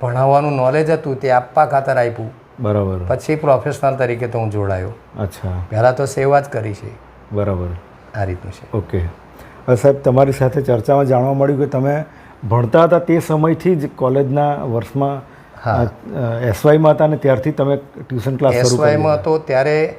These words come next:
Speaker 1: સ્ટાર્ટિંગ ખાલી ફક્ત મારા જોડે મેથેમેટિક્સનો અનુભવ હતો.
Speaker 2: અચ્છા, હા.
Speaker 1: મને મેથ્સ બહુ ગમતું, મેથ્સમાં ભણાવવાનું, અ, બેઝિક રીતે હતું.
Speaker 2: હમ, હમ.
Speaker 1: તો જ્યાં હું રહેતો હતો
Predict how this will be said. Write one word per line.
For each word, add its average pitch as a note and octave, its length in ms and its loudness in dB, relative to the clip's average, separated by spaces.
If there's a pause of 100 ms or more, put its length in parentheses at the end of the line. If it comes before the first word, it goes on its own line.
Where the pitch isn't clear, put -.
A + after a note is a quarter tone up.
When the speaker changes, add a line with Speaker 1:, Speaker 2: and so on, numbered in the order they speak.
(420)
Speaker 1:
સ્ટાર્ટિંગ D3 680 -2 (320)
ખાલી C3+ 260 0
ફક્ત - 480 -4
મારા D#3 320 2
જોડે D3+ 320 -2 (400)
મેથેમેટિક્સનો D3 720 0
અનુભવ B2 460 0
હતો. F#2 260 -10
Speaker 2:
અચ્છા, G#2+ 260 -2
હા. F#2+ 480 -2
Speaker 1:
મને B2 180 0
મેથ્સ C#3 380 0
બહુ D3+ 200 2
ગમતું, C#3+ 400 0
મેથ્સમાં C3 400 -4
ભણાવવાનું, C#3+ 500 2
અ, - 720 -18 (260)
બેઝિક D3+ 420 2
રીતે D3+ 240 0
હતું. B2 320 -4 (200)
Speaker 2:
હમ, B2 60 4
હમ. G#2+ 280 0
Speaker 1:
તો B2+ 460 0 (600)
જ્યાં C3 200 2
હું D3+ 120 4
રહેતો C3+ 280 2
હતો D3 300 -2